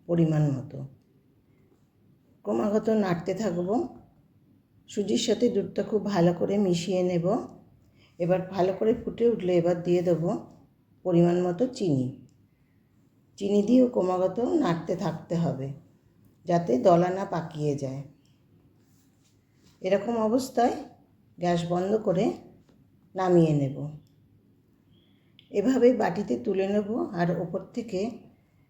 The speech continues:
একটা তুলসী পাতা দিয়ে ভগবানকে নিবেদন করব। এইবার করব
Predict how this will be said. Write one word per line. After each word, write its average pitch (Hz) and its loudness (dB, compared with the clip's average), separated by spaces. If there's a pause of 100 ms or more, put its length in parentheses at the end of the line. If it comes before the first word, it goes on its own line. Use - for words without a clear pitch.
একটা 170 -8
তুলসী 180 -4
পাতা 208 0
দিয়ে 180 0
ভগবানকে 165 0
নিবেদন 143 0
করব। 131 -12 (1900)
এইবার 214 0
করব 247 0